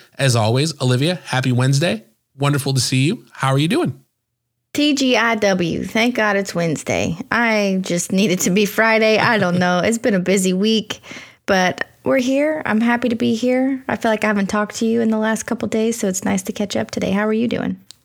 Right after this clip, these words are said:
Speaker 1: I'm doing good, and I'm right there with you, T G I W. Hopefully, if you're listening, this is a good midweek pick-me-up. It'll get you through the rest of the week, but I'm right there with you. I had some time off.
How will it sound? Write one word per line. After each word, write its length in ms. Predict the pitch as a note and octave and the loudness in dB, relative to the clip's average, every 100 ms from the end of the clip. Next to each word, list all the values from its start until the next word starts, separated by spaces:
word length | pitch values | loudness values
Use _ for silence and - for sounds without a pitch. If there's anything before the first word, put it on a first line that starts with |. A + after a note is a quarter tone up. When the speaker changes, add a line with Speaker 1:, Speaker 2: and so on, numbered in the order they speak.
| _ | _
Speaker 1:
I'm 160 | C#3 E3+ | 0 2
doing 280 | G3+ A3 C#3+ | 2 2 2
good, 280 | C3+ D#3+ A#2 | 2 4 2
and 140 | B2+ | 2
I'm 220 | C3 B2+ | 2 2
right 180 | B2+ C#3 | 2 2
there 160 | D#3 C#3 | 0 2
with 240 | C3 C3 | 0 2
you, 220 | C3 B2 | 2 2
T 320 | B2 - D3 | 0 -2 0
G 340 | C#3 B2+ C3 B2 | 2 2 2 2
I 320 | A#2 A#2 A#2 | 2 2 2
W. 540 | A2+ A#2 A2+ A2+ A2+ A2+ - - | 0 0 2 2 2 -2 -10 -6
Hopefully, 420 | - E3+ - D#3+ | 0 0 2 2
if 60 | C#3+ | 2
you're 120 | C#3 | 2
listening, 500 | D3 C#3 C#3 C#3 C3 | 2 2 4 4 4
this 140 | A#2+ | 2
is 100 | A#2+ | 2
a 40 | A2+ | 2
good 500 | B2 B2 A#2 A2+ - A#2 A#2 | 4 4 2 -2 -6 -8 0
midweek 540 | C#3 C3 C3 C#3 - | 4 4 4 2 0
pick-me-up. 540 | - C3+ C#3 C3+ C3 B2 | -2 0 2 2 2 0
It'll 120 | A2+ | 0
get 240 | G#2+ B2 | 0 0
you 60 | A#2 | -2
through 200 | A#2+ A#2+ | 0 0
the 100 | A2 | 2
rest 200 | G#2+ - | 0 0
of 60 | G#2 | -2
the 80 | |
week, 380 | G2+ A2+ G#2 - | 0 0 0 -4
but 220 | G#2 G2+ - - _ _ - | -4 -4 -8 -20 _ _ -4
I'm 160 | B2+ C#3 | 2 4
right 160 | B2 | 2
there 160 | A#2+ A#2 | 2 2
with 200 | G#2 A2+ | 2 2
you. 80 | G#2 | 2
I 100 | F#2+ | 2
had 180 | A#2+ | 0
some 140 | A#2+ A2+ | 0 0
time 300 | - A2+ A2+ | 2 2 4
off. 320 | A2+ A2+ | 4 2